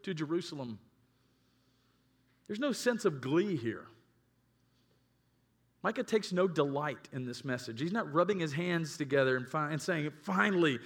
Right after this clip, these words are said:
they're all going to get what they deserve." <laughs> No. He must preach judgment now. That's part of his commission. He can't refuse it, but he laments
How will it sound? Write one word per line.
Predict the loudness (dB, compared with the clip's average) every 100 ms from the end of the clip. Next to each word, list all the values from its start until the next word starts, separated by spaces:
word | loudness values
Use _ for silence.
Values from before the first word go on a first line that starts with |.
| -10
they're | -2 2
all | 4
going | 4 6
to | 6
get | 4
what | 4
they | 2 2
deserve." | 2 2 2 0 -6 -14 -8
<laughs> | -6 -6 -10 -14 -20 -20 -20 -20 _ -20 -20 _ _ _ _ _ _ -14
No. | -12 -12 -18 _ _ _ _ _ _ _ _ _ _
He | 0 2
must | 2 0 0
preach | 0 0 -4
judgment | 2 2 4 2 -2 0
now. | 2 2
That's | 2 0 2
part | 2 2
of | 2
his | -2 -2
commission. | -4 2 2 2 -2 -2
He | -2
can't | -2 -2 -4
refuse | 0 0 2 0 2 4
it, | 4 4 -2 -20 -20 -20 0
but | 2
he | 2 2
laments | 6 6 6 4 4 4 2 -2 -10